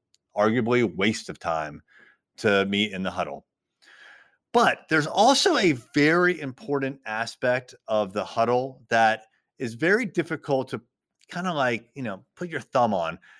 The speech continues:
And it's the cultural aspect of the huddle. It's the one time of the day where we all get together at a set time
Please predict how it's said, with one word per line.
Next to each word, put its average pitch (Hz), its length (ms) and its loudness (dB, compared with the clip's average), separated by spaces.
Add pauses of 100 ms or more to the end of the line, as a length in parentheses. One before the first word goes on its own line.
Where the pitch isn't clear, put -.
(140)
And 156 140 0
it's 180 220 -4
the 151 120 -4
cultural 165 760 -4
aspect 101 500 -6
of 90 100 -6
the 90 100 -8
huddle. 82 380 -6 (360)
It's 170 200 0
the 185 120 4
one 190 540 4
time 160 560 2
of 139 240 -2
the 131 100 0
day 120 380 2
where 113 160 -2
we 110 100 0
all 120 220 4
get 127 180 -2
together 101 560 0 (580)
at 135 120 2
a 131 80 0
set - 420 -2
time 110 640 2